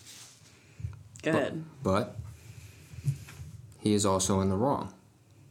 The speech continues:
Speaker 2: He is very wrong. Nobody turned on Eddie.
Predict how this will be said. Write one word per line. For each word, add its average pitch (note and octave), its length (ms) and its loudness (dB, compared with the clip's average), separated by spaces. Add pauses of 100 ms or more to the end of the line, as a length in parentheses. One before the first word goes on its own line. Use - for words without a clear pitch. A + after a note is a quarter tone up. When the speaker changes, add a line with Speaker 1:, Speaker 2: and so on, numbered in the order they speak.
(880)
Speaker 2:
He F2+ 140 2
is F2+ 120 2
very A#2 280 4
wrong. A1 240 -4 (2750)
Nobody C3+ 340 4
turned F#2 280 4
on F2+ 140 2
Eddie. G2 320 2